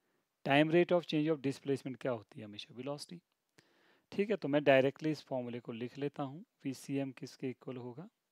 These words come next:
एम वन वी वन कर दो, प्लस एम टू वी टू कर दो, अगर और भी है तो आगे भी कर दो, divided by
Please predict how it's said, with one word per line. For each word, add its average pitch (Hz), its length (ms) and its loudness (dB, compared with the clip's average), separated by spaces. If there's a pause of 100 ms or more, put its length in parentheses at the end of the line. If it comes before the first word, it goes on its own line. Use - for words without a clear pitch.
(1300)
एम 131 220 -4
वन 135 200 -6
वी 135 140 -8
वन 135 140 -10
कर 135 140 -12
दो, 147 180 -20 (1600)
प्लस 139 260 2
एम 110 180 -10
टू 127 160 -12
वी 127 120 -10
टू 139 140 -20
कर 127 120 -12
दो, 135 200 -20 (680)
अगर 127 260 -4
और 120 200 -2
भी 127 120 -8
है 135 60 -4
तो 127 140 -12
आगे 110 200 -8
भी 117 140 -12
कर 123 140 -12
दो, 135 220 -20 (1500)
divided 143 500 0
by 139 340 -2